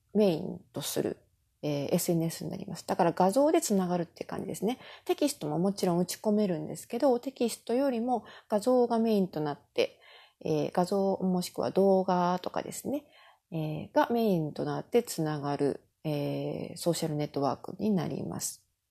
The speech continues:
それで、まあ、あの、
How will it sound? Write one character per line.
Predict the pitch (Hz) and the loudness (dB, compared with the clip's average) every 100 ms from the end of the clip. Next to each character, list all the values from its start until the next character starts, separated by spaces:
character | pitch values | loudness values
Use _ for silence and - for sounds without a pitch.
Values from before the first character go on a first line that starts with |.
| _ _ _ _ _ _ _ _ _ _ _ _ _ _ _ _ - - - _ | _ _ _ _ _ _ _ _ _ _ _ _ _ _ _ _ -20 -20 -20 _
そ | - 339 | -4 -2
れ | 349 | 0
で、 | 392 - - - - - | -2 -4 -6 -14 -20 -2
ま | 285 | 2
あ、 | |
あ | 240 | 4
の、 | 233 220 214 208 | 6 4 4 2